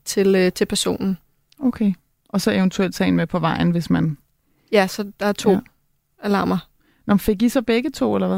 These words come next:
Speaker 1: Nej, det var
Speaker 2: Eller
Speaker 1: faktisk kun min, øh, kærestetelefon, der ringede.
Speaker 2: Okay.
Speaker 1: Så, øh, men vi vælger jo bare begge to at løbe, fordi at
Speaker 2: Ja.
Speaker 1: jo flere, jo bedre, vil jeg næsten sige, de her tilfælde. For du ved ikke, hvor mange der er derude, så kan man altid gå til siden,
Speaker 2: Mm.
Speaker 1: hvis det er, at der er nok hænder.
Speaker 2: Og hvem, hvad, var, var der nogen, da I fandt den mand der?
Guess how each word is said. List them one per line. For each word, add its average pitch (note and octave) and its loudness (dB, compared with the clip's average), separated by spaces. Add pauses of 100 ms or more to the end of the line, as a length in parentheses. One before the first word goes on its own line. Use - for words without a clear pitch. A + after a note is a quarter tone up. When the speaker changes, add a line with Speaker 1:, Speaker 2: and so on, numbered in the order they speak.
(160)
Speaker 1:
Nej, A3 4
det G#3+ 2
var A3+ 4
Speaker 2:
Eller G#3+ 4
Speaker 1:
faktisk A#3 0
kun A#3+ 4
min, A3 4
øh, F#3+ 2
kærestetelefon, G3+ -2
der F#3+ 0
ringede. F#3 0 (100)
Speaker 2:
Okay. B3+ 0 (100)
Speaker 1:
Så, - 0
øh, F3+ 4
men F#3+ 2
vi G3+ 0
vælger G#3 4
jo F#3 2
bare F3+ 0
begge F#3+ -2
to - -4
at F3 2
løbe, F3 0
fordi - -10
at F#3+ 0 (420)
Speaker 2:
Ja. G#3 -2
Speaker 1:
jo G3+ 2 (260)
flere, G#3+ 2
jo G3+ 4
bedre, G3 0
vil G3+ -2
jeg F#3 2
næsten G3+ 0
sige, G3+ -4
de G3+ -6
her G3+ 0
tilfælde. G3 -6
For - -10
du G3 2
ved G3+ 4
ikke, F#3 0
hvor F#3 -2
mange F#3 0
der G3 0
er F#3+ 0
derude, F#3+ 0
så - -10
kan G3+ -2
man F#3+ 0
altid G3+ -8
gå F#3+ -2
til G#3 -6
siden, G#3 -2 (140)
Speaker 2:
Mm. A3 2
Speaker 1:
hvis G3+ -4
det - -6
er, - -2
at F#3+ -8
der G3 -4 (420)
er G#3+ -8
nok F#3+ 0
hænder. G3+ -4 (180)
Speaker 2:
Og G#3 0
hvem, B3 2
hvad, A#3 0
var, G3+ 0
var F#3+ 2
der D4 0
nogen, C4+ 4
da A#3 2
I G#3 -2
fandt A#3 -2
den A3 2
mand B3 0
der? B3 -2